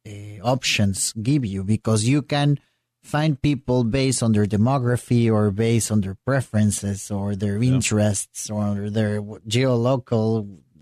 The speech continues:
Speaker 1: you know, kind of settings. So it's very interesting what you can do because you can go find your market.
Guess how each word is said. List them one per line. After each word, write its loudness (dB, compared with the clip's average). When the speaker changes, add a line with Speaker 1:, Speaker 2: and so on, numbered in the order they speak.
Speaker 1:
you 0
know, 2
kind 0
of -4
settings. 0
So -2
it's 0
very 4
interesting 2
what 2
you 2
can 2
do 4
because 0
you 2
can 0
go 2
find 0
your 4
market. 0